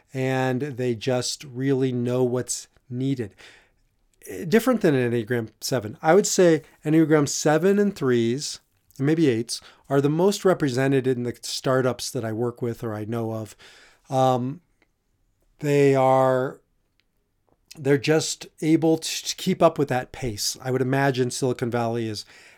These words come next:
half three, seven, and eights on one side with the C E O, right, or the founder. And I would say on the other side, it's like Enneagram fives with the C T O, with the technology people.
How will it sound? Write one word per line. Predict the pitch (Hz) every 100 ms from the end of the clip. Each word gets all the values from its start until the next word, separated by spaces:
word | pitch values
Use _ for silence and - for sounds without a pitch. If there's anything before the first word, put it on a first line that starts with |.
| _
half | - 147 165 160 - _ _ _
three, | - 175
seven, | 175 196 185
and | 175
eights | 165 170
on | 151 120
one | 127 143
side | - 127 117 123 143
with | 127 123 - 107
the | 120 120 117 117 117 - - -
C | - - - 170 147 147
E | 147
O, | 131 131 139 131
right, | 160 123 123
or | 120
the | 117
founder. | - 123 127 139 165
And | 185 135 131
I |
would | 135
say | 151
on | 139
the | 135
other | 143 160
side, | 143 - 123 123 123
it's | -
like | 131 120
Enneagram | 151 127 117 123 117
fives | - - 123 113 107 117 -
with | 123 120 -
the | 127
C | 113 - 151
T | 139 143 123
O, | 113
with | 117
the | -
technology | - 131 - 120 120 107
people. | 107 127 - 123